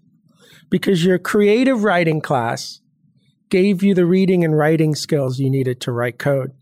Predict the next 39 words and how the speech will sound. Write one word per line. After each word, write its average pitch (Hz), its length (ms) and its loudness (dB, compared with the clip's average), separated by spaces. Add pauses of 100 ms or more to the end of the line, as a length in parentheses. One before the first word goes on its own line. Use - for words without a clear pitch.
(440)
And 175 120 2
your 220 140 4
T 262 320 2
V 226 200 2
class 156 540 -2 (380)
gave 202 220 0
you 208 100 2
the 190 160 4
integration, 175 800 0 (520)
production, 180 760 -2 (120)
and 165 300 0
debugging 165 600 0
skills. 120 540 -8 (560)
In - 40 -20
fact, 220 300 -4
you 254 200 4
may 262 240 2
have 180 180 -2
gotten 165 500 -2
a 170 80 0
better 190 520 0
engineering 196 800 0
degree 135 500 -2 (640)
than 208 220 4
me 240 320 2
and 190 200 0
most 214 300 0
others 156 320 2
that 180 100 2
have 165 220 0
a 139 80 0
C 165 240 0
I 156 100 2
S 185 240 -2
degree 190 380 -4
labeled 185 380 0
after 175 300 -4
their 202 220 -2
name. 226 220 -2